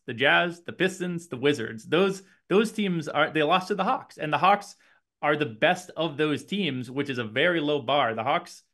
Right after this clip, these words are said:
the Knicks in this state are better than the Hawks for sure. So this will be, you know, a little bit of a mini test for them on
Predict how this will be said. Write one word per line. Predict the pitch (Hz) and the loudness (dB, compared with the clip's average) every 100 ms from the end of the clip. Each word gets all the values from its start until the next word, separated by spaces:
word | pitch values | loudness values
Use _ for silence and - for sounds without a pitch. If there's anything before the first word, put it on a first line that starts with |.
| _ - | _ -4
the | 220 | 0
Knicks | 226 226 - _ | 0 -2 -12 _
in | 170 156 | -6 -4
this | 196 196 | -6 -6
state | 139 127 | -8 -6
are | 131 | -4
better | 120 151 135 | 0 2 2
than | 127 | -2
the | 120 | -4
Hawks | 135 120 - | -2 -4 -6
for | 123 | -12
sure. | 113 147 110 | -4 -2 -2
So | - 135 120 - - 165 | 0 0 0 -4 -10 -6
this | 170 | -2
will | 208 | -2
be, | 196 202 | -4 -6
you | 190 196 | -6 -2
know, | 143 143 | 0 0
a | |
little | 143 156 160 | 0 -2 0
bit | 160 | -2
of | 143 | -2
a | 139 | -2
mini | 143 156 | -4 -6
test | 147 143 143 | -4 -4 -4
for | 139 | -6
them | 135 131 131 131 - _ - | -2 -2 -2 -8 -14 _ -6
on | 127 131 135 | -4 -2 -6